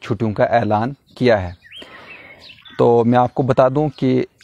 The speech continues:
वो इसलिए किया है क्योंकि जगह-जगह जो है टेम्परेचर दिन ब दिन बढ़ रहा है, इसलिए ये ऐलान किया गया है। फिर से मैं आपको बता दूं कि कश्मीर के तमाम सरकारी और प्राइवेट स्कूलों के लिए ये हुक्म है कि, अ,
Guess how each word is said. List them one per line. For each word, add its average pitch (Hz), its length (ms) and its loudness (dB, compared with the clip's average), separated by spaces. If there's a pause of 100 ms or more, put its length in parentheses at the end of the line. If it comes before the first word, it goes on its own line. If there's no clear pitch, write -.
(100)
वो 120 180 2
इसलिए 139 360 0
किया 143 280 2
है 139 160 -2
क्योंकि 131 320 -4
जगह-जगह 123 560 2
जो 127 160 0
है 135 280 0
टेम्परेचर 123 840 0
दिन 117 260 0
ब 117 80 2
दिन 131 280 -2 (120)
बढ़ 117 240 0
रहा 127 180 0
है, 143 80 0
इसलिए 123 360 -2
ये 120 140 2
ऐलान 117 400 2
किया 127 240 0
गया 131 240 2
है। 143 140 -6 (460)
फिर 139 140 2
से 156 160 0
मैं 151 120 2
आपको 135 240 0
बता 127 240 2
दूं 131 180 -2
कि 127 300 0 (140)
कश्मीर 139 540 0
के 143 80 0
तमाम 127 420 0
सरकारी 131 680 0 (340)
और 127 180 4
प्राइवेट 120 440 2
स्कूलों 131 340 -2
के 131 160 -2
लिए 139 260 0 (420)
ये 123 200 2
हुक्म 139 520 0
है 95 240 -6 (460)
कि, 127 120 4 (420)
अ, 113 280 4